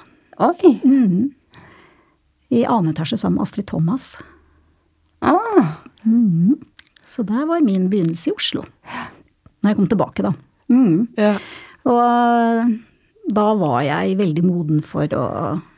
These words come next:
Speaker 2: utvikle meg mer. Jeg følte at det ble litt trangt på landet, og solgte det jeg hadde der.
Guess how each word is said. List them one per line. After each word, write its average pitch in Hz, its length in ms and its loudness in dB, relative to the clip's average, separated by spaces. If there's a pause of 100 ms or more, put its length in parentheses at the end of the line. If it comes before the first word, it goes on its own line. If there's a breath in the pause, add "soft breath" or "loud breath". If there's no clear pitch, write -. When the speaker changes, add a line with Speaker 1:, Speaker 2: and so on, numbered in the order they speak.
(1500 soft breath)
Speaker 2:
utvikle 185 460 -4
meg 180 160 0
mer. 202 560 0
Jeg 185 140 -4
følte 185 260 -4
at - 80 -10
det 190 80 -6
ble 160 140 -2
litt - 100 -10
trangt 208 560 -2
på 233 140 0
landet, 214 640 0 (260 soft breath)
og 202 460 -6
solgte 185 420 -6
det 180 80 -2
jeg 175 60 -2
hadde 180 180 -4
der. 262 240 -4